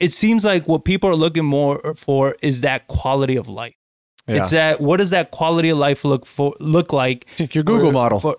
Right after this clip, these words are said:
Speaker 1: yeah, exactly. That you have those little nap pods and you have, you know, a nice little, uh, kitchen setup and some games and these things and that things where now it's like,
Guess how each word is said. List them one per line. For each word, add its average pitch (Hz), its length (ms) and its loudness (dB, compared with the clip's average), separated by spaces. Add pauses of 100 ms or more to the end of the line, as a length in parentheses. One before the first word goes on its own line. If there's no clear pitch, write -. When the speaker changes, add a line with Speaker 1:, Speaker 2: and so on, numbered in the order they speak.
(180)
Speaker 1:
yeah, 269 300 2
exactly. 156 560 0
That 156 260 2
you 170 160 0
have 196 200 0
those 202 280 -2
little 214 180 0
nap 196 320 -2 (100)
pods 123 520 0
and 139 140 -2
you 156 80 0
have, 165 360 -2
you 175 120 -2
know, 147 260 0 (260)
a 139 80 -2
nice 175 240 0
little, 175 540 2 (260)
uh, 151 240 2 (120)
kitchen 190 320 0
setup 147 440 0
and 139 140 -2
some 151 220 -2
games 165 580 0
and 147 220 0
these 190 260 -2
things 151 340 0
and 147 140 0
that 185 220 0
things 160 200 0
where 156 400 2
now 185 320 0
it's 214 140 -2
like, 180 240 0